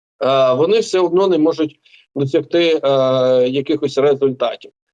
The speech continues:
Але йому відмовляють, тому що все відправляється саме під Бахмут. О-, основний, е, якби, акцент в них зараз саме на Бахмуті. В Бахмуті також для них зараз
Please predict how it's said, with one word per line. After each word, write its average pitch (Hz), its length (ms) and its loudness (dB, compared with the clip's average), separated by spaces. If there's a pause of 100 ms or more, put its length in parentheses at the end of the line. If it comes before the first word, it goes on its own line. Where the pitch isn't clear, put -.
(120)
Але 262 280 0
йому 208 280 2
відмовляють, 185 800 2
тому 175 200 0
що 170 140 -6
все 208 320 0
відправляється 160 680 0
саме 147 300 -2
під 135 240 -4
Бахмут. 120 300 -4 (180)
О-, - 220 -2
основний, 170 680 2
е, 147 140 4
якби, 143 480 0
акцент 190 500 0
в 151 80 -4
них 165 180 0 (500)
зараз 160 500 0
саме 147 280 0
на 143 140 0
Бахмуті. 123 640 -4
В 120 140 -2
Бахмуті 277 480 -2
також 220 500 0
для 170 160 0
них 180 200 2
зараз 165 460 -2